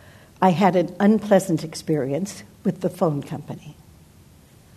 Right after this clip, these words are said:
So all of you have had to deal with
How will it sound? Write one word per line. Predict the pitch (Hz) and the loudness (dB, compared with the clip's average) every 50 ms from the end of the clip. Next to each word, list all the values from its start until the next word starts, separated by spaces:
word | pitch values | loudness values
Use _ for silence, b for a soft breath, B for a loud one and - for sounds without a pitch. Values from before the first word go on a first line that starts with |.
| - - | -20 -20
So | - - 175 156 - - 151 - - - _ _ | -10 -6 -4 -4 -4 -4 -8 -16 -20 -20 _ _
all | - 202 214 233 | -2 0 0 0
of | 247 226 | -2 -2
you | 226 233 220 | 0 0 0
have | 196 180 - | 0 0 -4
had | - - 165 165 165 156 147 - - | -10 -8 -6 -4 -4 -4 -6 -8 -8
to | - 175 | -6 -6
deal | 156 - - 170 170 175 170 160 | -6 -2 -2 0 2 2 2 2
with | 147 139 147 143 143 139 143 - - | 2 2 0 0 0 0 -4 -8 -16